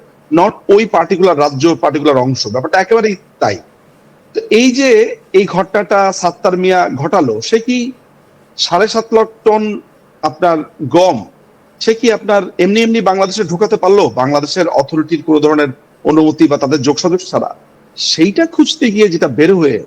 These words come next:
ও সেটা হচ্ছে যে বর্তমানে যে আপনার, আম, এই যে স্বরাষ্ট্র উপদেষ্টা আছে, তিনি একই সাথে আপনার কৃষি উপদেষ্টাও বটে।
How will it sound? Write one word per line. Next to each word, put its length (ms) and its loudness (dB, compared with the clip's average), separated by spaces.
ও 100 -6
সেটা 240 -2
হচ্ছে 240 -4
যে 220 4
বর্তমানে 500 0
যে 200 2
আপনার, 520 0
আম, 460 2
এই 120 -2
যে 120 -4
স্বরাষ্ট্র 440 -2
উপদেষ্টা 440 0
আছে, 300 -2
তিনি 180 2
একই 240 -2
সাথে 280 0
আপনার 260 -2
কৃষি 340 -2
উপদেষ্টাও 520 0
বটে। 380 -2